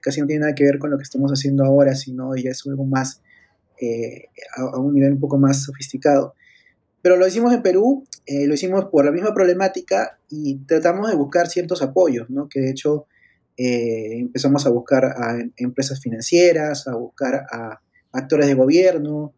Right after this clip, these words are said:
a los responsables del Plan Nacional de Educación Financiera.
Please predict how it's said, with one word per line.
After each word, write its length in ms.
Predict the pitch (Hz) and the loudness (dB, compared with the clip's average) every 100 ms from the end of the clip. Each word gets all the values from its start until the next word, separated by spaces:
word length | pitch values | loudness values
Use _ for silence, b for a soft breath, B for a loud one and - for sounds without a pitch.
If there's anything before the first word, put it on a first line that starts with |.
| _ _ - | _ _ -2
a 80 | 139 | 2
los 120 | 143 | 2
responsables 560 | 135 - 143 139 175 170 | 0 2 2 4 4 2
del 160 | 156 139 | 2 0
Plan 220 | 170 170 | 0 2
Nacional 380 | 165 147 160 165 | 0 0 0 2
de 60 | |
Educación 360 | 165 139 - 165 | 2 2 -2 -2
Financiera. 760 | 165 135 131 196 196 160 160 | 0 0 2 2 4 2 -2